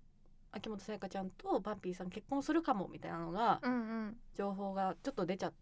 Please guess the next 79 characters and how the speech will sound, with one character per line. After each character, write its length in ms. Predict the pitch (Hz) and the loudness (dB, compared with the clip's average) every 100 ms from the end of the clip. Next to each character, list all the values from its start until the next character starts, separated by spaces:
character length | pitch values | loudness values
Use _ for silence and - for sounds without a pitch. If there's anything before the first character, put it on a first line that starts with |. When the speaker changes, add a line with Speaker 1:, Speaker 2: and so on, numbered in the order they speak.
| - | 0
Speaker 1:
て、 280 | 269 240 143 - - - - | 6 6 4 -4 -20 -20 -12
で、 80 | 220 | -6
そ 100 | 233 | -2
れ 80 | 220 | 0
で 80 | 214 | 0
な 80 | 208 | -2
ん 80 | |
か、 200 | 180 139 139 - 233 - - - - - - - | 0 -2 -2 -12 -12 -12 -20 -20 -20 -20 -20 -6
Speaker 2:
お- 40 | 208 | 2
Speaker 1:
も 60 | 185 | 4
う 20 | |
明 80 | 208 - | 4 10
日 240 | 254 247 240 | 12 12 12
の 220 | 247 226 | 10 8
正 200 | 277 254 | 10 10
午 120 | 190 | 10
ま 140 | 165 156 | 6 4
で、 260 | 147 - - - 262 | 2 -2 -10 -10 0
Speaker 2:
何 320 | 254 254 254 | 6 8 8
も 80 | 247 | 8
見 100 | 254 | 12
な 80 | |
い 60 | 254 | 12
で 20 | |
く 60 | - | 12
だ 80 | - | 12
さ 60 | |
い。 40 | 233 | 12
Speaker 1:
「見 0 | |
な 40 | |
い、 20 | |
見 60 | 294 | 12
な 80 | 262 | 12
い 40 | |
で 80 | 208 | 10
く 100 | 233 | 6
だ 100 | 233 | 6
さ 120 | 240 | 6
い」 120 | 220 185 | 4 2
と 60 | - | -4
か 40 | |
言 80 | 196 | -6
っ 20 | - | -2
て 120 | 170 | -2
言 20 | |
っ 20 | |
て 100 | 175 | 0
て。 220 | 175 175 - | 4 4 2
Speaker 2:
言 80 | |
っ 40 | 185 | -4
て 120 | 233 | -2
た 120 | 190 | 0
ね。 220 | 185 196 - - | -2 -2 -10 -2
Speaker 1:
そ 80 | 233 | 2
れ 40 | 220 | 2
も 120 | 214 | 2
可 120 | 214 | 2
愛 140 | 214 202 | 2 2
か 100 | 170 | -4
っ 20 | |
た 180 | - 175 | -6 -8
し。 520 | - 160 160 147 - | -2 0 0 -2 -2
Speaker 2:
ね。 480 | 208 220 220 233 - - - - - | -2 0 -2 -4 -8 -20 -20 -10 -6
Speaker 1:
あ 80 | |
と 60 | 185 | -4
そ 140 | - | 2
の 240 | 226 277 320 | 4 8 8
後、 320 | - 165 - - - - | 8 4 2 -6 -20 -10
Speaker 2:
は 160 | - 208 | -2 6
い。 20 | |
Speaker 1:
パ 100 | 262 | 6
ン 80 | 226 | 8
ピ 160 | 180 | 4
ー 20 | 175 | 4
さ 160 | 175 | 2
ん 80 | 175 | 4
が、 320 | 302 269 165 - | 8 8 6 -2
Speaker 2:
は 180 | 214 | -4
い。 120 | 196 | -4